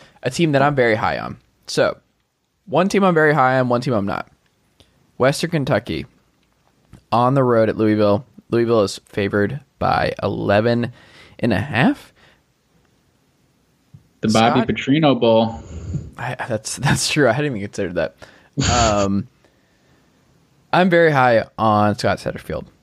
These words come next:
Speaker 1: I'm very high on what Lou-, Louisville, Louisville, Louisville is building.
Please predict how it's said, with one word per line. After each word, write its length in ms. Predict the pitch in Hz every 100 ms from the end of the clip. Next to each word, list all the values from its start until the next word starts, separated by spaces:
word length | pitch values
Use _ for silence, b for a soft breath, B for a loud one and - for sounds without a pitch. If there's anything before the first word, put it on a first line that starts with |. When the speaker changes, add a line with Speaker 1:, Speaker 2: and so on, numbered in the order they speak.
| -
Speaker 1:
I'm 120 | 113
very 200 | 113 107
high 420 | 104 - 110 101 101
on 260 | 101 101
what 280 | 107 101 - -
Lou-, 140 | - -
Louisville, 760 | - 120 131 135 101 69 - -
Louisville, 880 | 98 104 113 110 113 104 92 69 50
Louisville 840 | 50 65 85 92 92 87 87 67 - _ _
is 140 | 117 117
building. 720 | 127 107 107 107 101 107 110